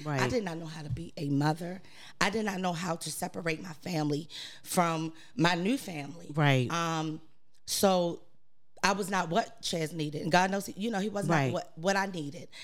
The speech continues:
Speaker 1: Um, and you guys emotionally connected.
Speaker 2: Mm-hmm.
Speaker 1: Um, and then we didn't. And then, you know, things happened. But
Speaker 2: Right.
Speaker 1: I was, I was angry.
Speaker 2: Yeah.
Speaker 1: I was, because I felt betrayed by
Speaker 2: Yeah.
Speaker 1: both. And I felt betrayed by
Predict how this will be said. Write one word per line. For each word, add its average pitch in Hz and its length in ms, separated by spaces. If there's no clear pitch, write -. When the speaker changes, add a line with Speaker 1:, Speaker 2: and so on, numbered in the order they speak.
Speaker 1:
Um, 160 480
and 208 140
you 190 140
guys 180 480
emotionally 190 920
connected. 170 580
Speaker 2:
Mm-hmm. 143 340
Speaker 1:
Um, 156 360
and 185 120
then 190 140
we 202 100
didn't. 220 300
And 160 140
then, 190 220
you 233 140
know, 175 240
things 214 240
happened. 202 420
But 165 200
Speaker 2:
Right. 160 80
Speaker 1:
I 220 360
was, 160 260
I 220 80
was 247 240
angry. 202 580
Speaker 2:
Yeah. 190 140
Speaker 1:
I - 20
was, 190 240
because 202 260
I 175 120
felt 165 280
betrayed 208 560
by 175 160
Speaker 2:
Yeah. 165 60
Speaker 1:
both. 185 300
And 175 120
I 170 80
felt 185 200
betrayed 185 360
by 156 240